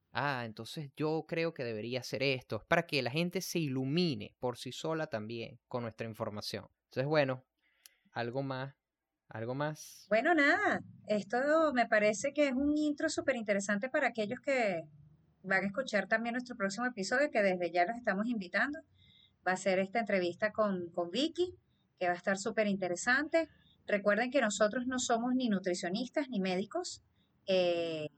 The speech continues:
Speaker 2: pero Vi-, Vicky es nutricionista, así que por eso decidimos invitarla para que conversara con
Speaker 1: Buenísimo.
Speaker 2: nosotros y tuviese un voz de mando, como dicen.
Speaker 1: Sí.
Speaker 2: Eh, pero sí lo que queremos es dejarle nuestra experiencia,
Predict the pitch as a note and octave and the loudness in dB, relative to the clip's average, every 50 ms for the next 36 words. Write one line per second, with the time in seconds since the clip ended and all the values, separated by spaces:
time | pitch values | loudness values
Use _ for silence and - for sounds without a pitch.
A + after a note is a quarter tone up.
0 | _ _ - G3+ F#3 E3+ E3 F3+ G3 G3+ - G#3 G3 A3 G#3+ G3 G#3 G#3 A3 A3+ | _ _ 0 2 2 2 2 0 -2 -2 -2 0 0 2 0 2 2 0 0 0
1 | A#3+ A3+ - A#3 A#3 - - B3 B3 B3+ A3+ G3 - - A#3+ B3+ B3+ - _ _ | 0 -2 -2 -4 -4 -2 -2 0 0 0 0 -2 -2 -2 -2 -2 -2 -6 _ _
2 | _ _ _ _ _ - F#3 F#3+ F#3+ - G3 - G#3 G3+ B3 A#3 G#3+ F#3+ - A#3+ | _ _ _ _ _ -4 -4 -4 -4 -4 -4 -4 -4 0 2 2 2 2 2 2
3 | A#3 B3 A#3+ - G#3+ G3 F3+ F3+ G3 G#3+ A3 B3+ A#3+ G3+ G3+ G3 - F#3+ F3+ F#3 | 2 2 0 0 -2 -2 0 0 0 0 0 0 0 0 0 0 2 2 2 2
4 | F#3 G3 G#3+ A#3+ B3 B3 - _ _ _ _ _ - G3 F#3+ F#3 F#3 F#3+ - F#3+ | 2 0 0 0 0 -2 -8 _ _ _ _ _ 0 0 0 0 -2 -4 -4 -4
5 | F3+ F3+ F#3 F3 F#3 - G3 E3+ F3+ F#3 F#3 A3+ A3 G3+ F#3+ F#3 - F#3+ F3 F3 | -2 -2 -2 -2 -2 0 0 2 2 2 2 0 0 0 0 0 2 0 0 0
6 | - G#3+ G#3+ A3+ A3+ F#3 F#3+ F3 E3+ E3 E3 E3+ - A3 G#3 G3+ G3+ F#3+ G3 G#3 | -2 -4 -4 -4 -4 -4 -4 -2 -2 -2 -2 -4 -2 -2 0 0 0 2 2 4
7 | G3+ G3+ G3+ G#3+ G#3 G#3 F#3 F3 E3+ E3 G#3 A#3 - _ F3 E3+ - D#3 F3+ G3+ | 4 4 4 2 2 2 2 2 0 -2 -4 -6 -6 _ -12 -10 -4 -2 -2 -2
8 | G3+ G3+ - C#3 A2+ G#2 G2+ G#2 _ _ _ _ _ _ _ - G3 F#3+ F#3 F3+ | -2 -2 -2 -2 -2 -2 -4 -8 _ _ _ _ _ _ _ -2 0 2 2 2
9 | F3 E3+ E3+ E3 E3+ F3 E3+ - A#3+ A3+ A#3+ A#3 - - C4 A#3+ A3+ A#3+ B3+ C#4+ | 2 0 -2 -4 -4 -6 -2 2 2 2 2 2 0 -2 -2 0 0 0 0 0
10 | D#4 D#4 B3+ A3 A3 G#3+ A#3+ C4 C#4 C#4 C4 C4 B3 C4 B3+ B3+ C4 C4 C4 B3+ | 0 0 0 0 0 0 0 -2 -4 -4 -4 -2 0 0 0 0 -2 -2 -2 -4
11 | A#3 - - G3+ G3 - - F#3 F#3+ F#3+ G3+ G#3+ A3 G#3+ - B3+ B3 B3 | -6 -4 -6 -10 -6 -2 -2 0 0 2 2 0 0 -2 -4 -4 -4 -4